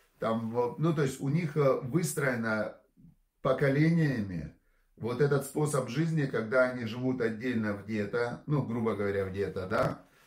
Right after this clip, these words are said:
когда они живут, э, совершенно не обращая внимания на внешний мир, то есть они ходят в своих штрамелах.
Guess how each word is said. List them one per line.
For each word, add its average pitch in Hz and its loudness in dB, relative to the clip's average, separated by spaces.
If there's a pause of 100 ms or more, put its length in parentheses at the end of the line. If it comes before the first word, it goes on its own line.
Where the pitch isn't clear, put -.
(260)
когда 113 2
они 143 4
живут, 127 0
э, 113 2 (640)
совершенно 143 0
не 135 2
обращая 131 2
внимания 120 0
на 113 -2
внешний 123 -6
мир, 101 -2
то 101 -4
есть 101 -4
они 110 -2
ходят 123 -6
в - -12
своих 107 -2
штрамелах. 127 -2